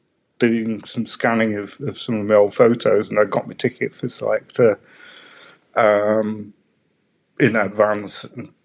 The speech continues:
sent them via the website just a couple of the shots and said, "Do you,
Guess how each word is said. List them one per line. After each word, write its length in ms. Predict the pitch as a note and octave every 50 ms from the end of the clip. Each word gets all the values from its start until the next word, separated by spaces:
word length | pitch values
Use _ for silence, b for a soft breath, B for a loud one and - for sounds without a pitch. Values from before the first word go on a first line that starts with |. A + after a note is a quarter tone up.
| _ _ _ _
sent 380 | - - - D#3 C#3+ D3+ D3 -
them 220 | A#2 A#2 A2+ A2 G#2+
via 260 | A2+ A#2+ A2 G#2 G#2+
the 80 | G#2+ A2
website 720 | A2+ A#2+ B2+ B2 A#2 - - B2 A2 G#2 G#2 - - -
just 240 | - - A2 - -
a 60 | -
couple 280 | - - C3 - A#2+ A2
of 100 | G#2 E2
the 80 | G#2+ F#2+
shots 540 | - - D#3 B2+ A#2 - - - - -
and 160 | - A2+ A2+ -
said, 460 | - - A#2 G#2+ G#2 G#2 G#2+ - - _ b b b b b b b b b b b b _ _ _ _ _ _ _ _ _ - - _ _
"Do 100 | - A2
you, 80 | G#2